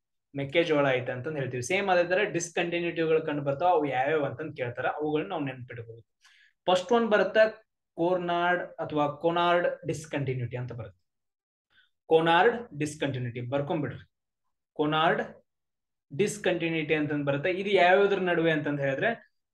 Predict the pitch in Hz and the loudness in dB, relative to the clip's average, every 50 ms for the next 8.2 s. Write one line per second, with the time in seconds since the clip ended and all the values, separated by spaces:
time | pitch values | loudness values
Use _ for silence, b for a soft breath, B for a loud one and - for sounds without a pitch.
0 | _ _ - 151 160 170 190 185 214 214 208 208 196 190 185 185 185 180 180 - | _ _ 0 0 2 2 0 0 0 -2 0 0 -2 -2 0 0 -2 -2 0 -2
1 | 170 165 165 - - 196 196 180 170 165 - - 233 262 240 - 156 156 160 160 | -2 -2 -2 -2 -4 -4 -2 -2 -4 -6 0 0 0 2 2 0 0 0 0 0
2 | 180 180 175 175 180 175 - - - 156 147 - - 143 143 143 143 139 135 131 | 0 -2 -2 -2 -4 -6 -6 -6 -6 -6 -6 -6 -6 -4 -2 -2 -2 -2 -4 -4
3 | 127 127 127 127 120 123 123 117 117 110 113 113 110 - - 120 - 143 143 139 | -6 -4 -4 -4 -4 -4 -6 -8 -8 -10 -10 -12 -12 -12 -12 -10 -6 -6 -6 -4
4 | 127 117 107 123 - - _ _ _ _ _ _ _ - 143 147 151 151 175 175 | -6 -6 -10 -12 -16 -20 _ _ _ _ _ _ _ 0 0 0 0 -2 -2 -2
5 | 170 170 165 160 160 160 151 156 165 156 147 - - 156 151 143 139 - - - | -2 -2 -2 -2 -4 -4 -4 -4 -4 -4 -4 -4 -4 -4 -4 -4 0 2 4 4
6 | - 294 - - - _ _ _ _ _ 139 151 165 165 196 202 202 196 196 185 | 4 2 -2 -6 -14 _ _ _ _ _ 2 2 2 4 4 2 2 2 0 -2
7 | 190 - - 165 151 - - 156 151 147 147 143 143 139 135 131 143 190 240 277 | -4 -2 -2 -2 -2 0 0 0 2 2 2 2 2 0 0 0 2 2 0 0
8 | 269 - - _ | -2 -6 -12 _